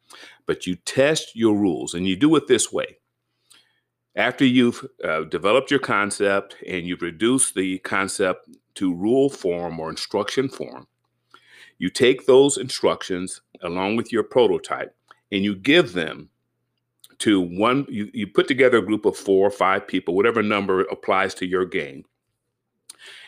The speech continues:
And preferably, there are people that are strangers to you.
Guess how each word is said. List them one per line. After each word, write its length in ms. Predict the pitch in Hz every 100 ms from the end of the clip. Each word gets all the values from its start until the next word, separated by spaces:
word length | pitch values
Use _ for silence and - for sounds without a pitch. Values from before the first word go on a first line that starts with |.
| _
And 460 | 101 98 95 95 92 - - - _ _
preferably, 600 | - - - 107 87 92
there 180 | 85 95
are 40 | 92
people 540 | - 113 - 107 101
that 240 | 98 92
are 260 | 85 85 82
strangers 640 | - 131 139 147 98 90 -
to 140 | 87
you. 360 | 78 65 98